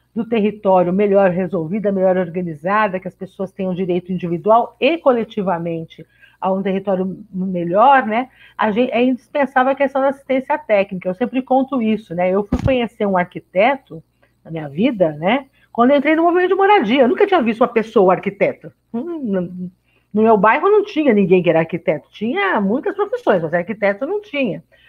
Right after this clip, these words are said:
Por quê? Porque sempre foi considerado, né, uma, uma profissão que estava dedicada a uma parte formal da cidade, a uma parte que podia pagar por esse serviço, né,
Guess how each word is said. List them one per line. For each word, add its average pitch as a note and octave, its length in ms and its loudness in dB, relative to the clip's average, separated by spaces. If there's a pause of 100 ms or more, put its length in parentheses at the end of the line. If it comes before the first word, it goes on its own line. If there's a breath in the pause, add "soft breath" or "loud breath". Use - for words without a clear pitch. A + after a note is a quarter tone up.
Por E4+ 140 -4
quê? - 100 0
Porque - 240 -6
sempre D4+ 380 -2
foi C4+ 200 2
considerado, C4 800 0 (340 soft breath)
né, G#3+ 160 2
uma, G3+ 340 2
uma F3+ 120 0
profissão G3+ 640 -4
que C#4+ 100 -8
estava A#3+ 280 0
dedicada A#3 680 -2 (300 soft breath)
a G#3 140 2
uma A3+ 180 2
parte C4+ 440 0
formal A#3+ 680 2
da F#3+ 140 -4
cidade, F#3 560 -4
a F3 40 -8
uma F3 120 -4
parte F3+ 380 -6
que A3 80 -10
podia G3+ 380 -10
pagar F#3+ 440 -2
por A3+ 140 -8
esse A#3+ 220 -8
serviço, B3 680 -4
né, G#3+ 260 -6